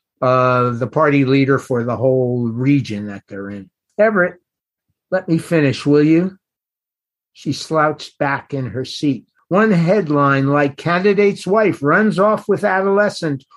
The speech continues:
or better yet, black candidate's wife in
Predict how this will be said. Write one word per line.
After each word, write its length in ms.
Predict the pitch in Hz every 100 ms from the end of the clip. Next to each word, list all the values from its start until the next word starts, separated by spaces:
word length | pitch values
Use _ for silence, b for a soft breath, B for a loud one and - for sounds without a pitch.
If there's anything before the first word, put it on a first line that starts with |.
| b
or 140 | 185 185
better 320 | 196 214 214
yet, 400 | 208 220 170 - b b -
black 360 | 175 220 208
candidate's 640 | - 170 165 156 160 151 -
wife 460 | 139 170 190 - -
in 360 | 160 160 151